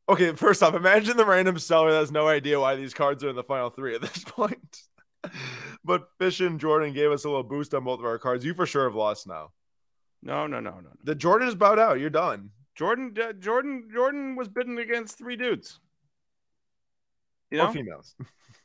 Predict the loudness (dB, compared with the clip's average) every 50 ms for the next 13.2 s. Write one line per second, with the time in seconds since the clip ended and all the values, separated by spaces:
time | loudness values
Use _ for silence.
0 | _ _ _ _ -14 -14 -6 2 4 6 6 4 2 -2 -2 -2 -2 -2 -2 -6
1 | -12 -18 _ _ _ _ _ _ _ _ _ _ _ _ _ 0 0 0 0 -2
2 | -8 -10 -8 -6 -6 -6 -6 -8 _ _ _ _ _ -4 -4 -2 -2 -2 -4 -4
3 | -4 -8 _ _ _ _ _ _ -6 -6 -4 -4 -6 -4 -2 -2 -2 -2 _ -16
4 | -20 -18 -16 -16 -16 -18 -12 _ -8 -6 -2 0 0 2 2 0 0 -2 -4 -8
5 | -12 -12 -14 _ _ _ _ _ _ _ _ _ _ _ _ _ _ _ _ _
6 | _ _ _ _ _ -4 0 2 2 2 2 2 2 4 4 4 4 4 2 0
7 | -6 -14 -20 -16 _ -10 -8 -6 -4 -2 -2 -2 -2 -4 -6 -6 -10 -16 -20 -20
8 | _ _ _ _ _ _ _ _ _ _ _ _ _ _ _ _ _ _ _ _
9 | _ _ _ _ _ _ _ _ _ _ _ _ _ _ _ -8 -4 0 2 4
10 | 4 4 4 4 2 0 0 2 0 0 -2 -4 -6 -8 -6 -6 -6 -6 -4 0
11 | 0 0 0 -2 -6 -8 -8 -10 -8 -6 -4 -2 0 0 0 0 -2 -4 -4 -2
12 | 0 0 0 -2 -4 -10 _ _ _ -4 -4 -2 0 0 0 0 -2 -4 -6 -8
13 | -8 -8 -10